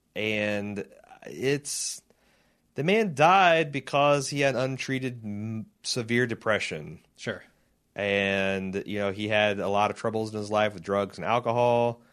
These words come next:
Speaker 2: Mm-hmm.
Speaker 1: Um, I thought it was especially poignant how they ended with, uh, the, the, the bit he did where, uh, he was pretending to be his little boy.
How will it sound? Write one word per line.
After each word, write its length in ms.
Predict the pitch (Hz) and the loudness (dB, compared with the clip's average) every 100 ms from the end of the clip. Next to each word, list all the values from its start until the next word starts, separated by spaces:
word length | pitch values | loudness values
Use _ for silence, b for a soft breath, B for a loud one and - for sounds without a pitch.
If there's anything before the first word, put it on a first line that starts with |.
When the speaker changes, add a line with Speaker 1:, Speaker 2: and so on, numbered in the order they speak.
| B | B
Speaker 2:
Mm-hmm. 400 | 113 104 98 - | -14 -14 -16 -4
Speaker 1:
Um, 760 | 104 101 101 98 95 95 92 92 _ _ - _ _ _ | 0 2 0 0 0 -2 -4 -10 _ _ -20 _ _ _
I 160 | - 107 | 0 0
thought 240 | - 110 | 4 2
it 20 | 104 | 2
was 120 | 98 | 0
especially 460 | 92 - 113 - 107 | -2 0 0 0 -6
poignant 360 | - 110 107 | -4 -4 -4
how 160 | 104 101 | -2 -2
they 100 | 101 | -2
ended 360 | 98 101 98 | -2 -4 -4
with, 420 | 92 95 92 - - | -2 -4 -4 -8 -4
uh, 400 | 95 92 90 85 69 | -2 -2 -2 -6 -8
the, 500 | 95 90 87 85 65 | -8 -8 -8 -8 -10
the, 300 | 95 82 87 | -10 -10 -10
the 100 | 85 92 | -8 -4
bit 200 | 98 95 | -2 -4
he 100 | 90 | -4
did 360 | 98 98 90 | -2 -2 -2
where, 520 | 90 90 87 87 82 - | -4 -4 -2 -4 -6 -6
uh, 220 | 87 87 | -6 -4
he 120 | 85 | -4
was 100 | 92 | -8
pretending 380 | - 95 104 95 | -8 -8 -6 -6
to 60 | 92 | -6
be 200 | 98 92 | -6 -6
his 160 | 87 | -6
little 140 | 92 87 | -8 -6
boy. 560 | 92 98 98 95 95 | -2 0 2 2 -2